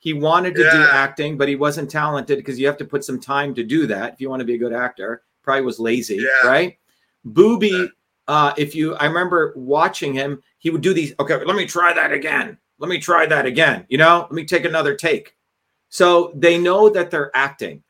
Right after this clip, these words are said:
Speaker 1: They're around that community. But if you go to that, who I think is really their handler is Ari Emanuel.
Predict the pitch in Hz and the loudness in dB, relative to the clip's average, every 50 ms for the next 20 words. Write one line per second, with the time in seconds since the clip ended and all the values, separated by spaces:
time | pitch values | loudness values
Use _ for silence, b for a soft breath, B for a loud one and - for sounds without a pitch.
0 | _ _ _ 165 180 170 160 160 156 156 151 165 165 175 185 196 196 190 170 156 | _ _ _ 2 2 2 4 2 0 0 0 0 2 2 0 -2 -2 -2 -4 -4
1 | 147 151 - 170 175 170 165 147 139 151 143 143 - 156 151 139 170 190 226 226 | -4 -6 -8 -8 -6 -6 -6 -4 -4 -2 -2 -2 -2 -4 -2 0 2 2 4 2
2 | 220 - 180 170 160 160 156 - _ _ _ _ _ _ _ _ _ _ _ _ | 2 2 2 2 0 0 -4 -8 _ _ _ _ _ _ _ _ _ _ _ _
3 | _ _ _ - 123 165 180 170 160 - 214 214 - 180 147 147 170 180 175 170 | _ _ _ -12 -4 0 0 0 0 0 -2 -2 -2 -2 -4 -2 -2 -2 0 0
4 | 165 151 - 147 135 123 139 170 185 185 175 143 139 139 131 - _ - 147 160 | -2 -2 -2 -2 -2 -2 -2 -4 -4 -2 -2 -2 -2 -2 -2 -4 _ -6 -2 -2
5 | 170 170 160 151 147 143 139 135 135 131 127 123 131 139 135 120 90 - - | 0 0 0 -2 -2 -2 -2 -2 -2 -2 -2 -2 0 0 0 -2 -4 -6 -12